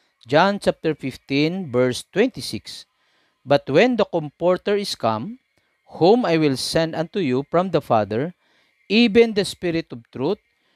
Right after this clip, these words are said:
which proceedeth from the Father, he shall testify of me." Most of the times, the Holy Spirit is identified by his certain function as a teacher,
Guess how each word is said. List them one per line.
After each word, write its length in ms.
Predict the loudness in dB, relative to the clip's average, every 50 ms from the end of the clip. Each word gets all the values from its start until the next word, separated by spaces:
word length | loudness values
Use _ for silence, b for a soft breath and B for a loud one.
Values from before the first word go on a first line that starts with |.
| _ _ _ -2
which 240 | -2 -2 -2 -6
proceedeth 640 | -8 -8 -8 -6 -2 0 -2 0 2 0 -2 -2 _
from 240 | _ 0 0 2 2
the 80 | 0 0
Father, 560 | 2 0 0 0 0 -2 -4 -4 -4 -6 -10 _ _ _ _ _ _
he 240 | _ -2 0 0 0
shall 320 | 0 2 2 2 2 2 0 _
testify 960 | -4 -4 -4 -4 -8 -10 -12 -4 _ 2 2 2 2 0 -2 -4 -6 -10 -12 _ _ _
of 160 | -8 -8 -8 -8
me." 300 | -8 -8 -8 -8 -10 _ _ _ _ _ _ _ _ _ _ _ _ _ _ _ _ _ _ _ _ -2
Most 320 | 2 4 4 4 4 0 -2
of 80 | -2
the 80 | -2 -4
times, 640 | 0 _ 2 2 4 2 2 0 -2 -6 -8 -12 -2
the 160 | 0 2 4
Holy 220 | 4 2 2 0 -4
Spirit 480 | -6 -4 -2 0 0 0 -2 -2 _
is 240 | _ -6 -6 -6 -6 -4 0
identified 960 | 0 0 0 0 -2 -2 -2 -4 -8 -4 _ 2 2 4 4 2 0 -2 -8 -16 _ _ _ _ _ _ _ _ _ _ b b b b b b b b b 2
by 80 | 4
his 160 | 4 4 0 -2
certain 480 | -2 0 0 0 0 0 -4 -6 -6
function 560 | -2 -2 -2 -2 -2 -4 -4 -4 -6 -6 -6
as 160 | -6 -8 -4 -4
a 80 | -4
teacher, 640 | -6 -6 -10 -10 -10 -4 -2 0 0 0 0 -4 -10